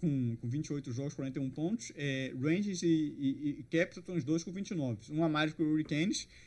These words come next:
e também empatados em pontos, ou seja, tá uma loucura. Abaixo já vem o, o Penguins, que o Penguins, acho que o Penguins e, e vai ficar brigando aí com o Columbus Blue Jackets ou com alguém da Atlântica,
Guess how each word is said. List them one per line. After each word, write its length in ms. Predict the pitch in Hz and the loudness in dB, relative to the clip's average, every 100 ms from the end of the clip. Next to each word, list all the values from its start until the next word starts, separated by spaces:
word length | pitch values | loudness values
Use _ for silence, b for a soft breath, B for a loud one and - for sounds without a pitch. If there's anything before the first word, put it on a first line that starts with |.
| - | -6
e 60 | 165 | 0
também 300 | 160 165 165 | 6 8 8
empatados 440 | 190 185 180 180 196 | 8 4 4 4 4
em 80 | |
pontos, 260 | 196 143 127 | 2 2 2
ou 60 | 165 | 0
seja, 260 | 165 131 | 2 0
tá 80 | 127 | 2
uma 120 | 156 | 2
loucura. 440 | 180 190 143 127 120 - - - | 2 0 0 -2 -2 -10 -20 -2
Abaixo 520 | 185 185 170 180 233 226 | 2 6 8 8 8 4
já 140 | 208 | 4
vem 200 | 165 185 | 6 4
o, 100 | 175 - | 2 -4
o 100 | 165 | -6
Penguins, 380 | - 160 190 226 | 0 2 2 0
que 100 | - | -4
o 40 | 233 | 6
Penguins, 280 | 262 320 | 8 8
acho 200 | - 302 | 6 4
que 60 | - | 4
o 40 | |
Penguins 520 | - 202 240 247 208 180 | 6 8 10 8 6 4
e, 400 | 180 165 131 117 - - _ - | 4 6 4 2 -8 -20 _ -4
e 40 | |
vai 100 | 151 | -2
ficar 160 | 139 170 | 4 6
brigando 420 | 165 143 151 156 | 8 6 6 6
aí 80 | 147 | 4
com 60 | 156 | 4
o 120 | 151 | 4
Columbus 220 | 147 151 | 4 4
Blue 140 | 156 123 | 2 4
Jackets 380 | 135 160 - | 4 4 4
ou 100 | 156 | 2
com 160 | 156 170 | 4 2
alguém 240 | 139 143 | 4 2
da 160 | 143 139 | 2 2
Atlântica, 580 | 127 131 180 214 143 | 2 2 4 4 0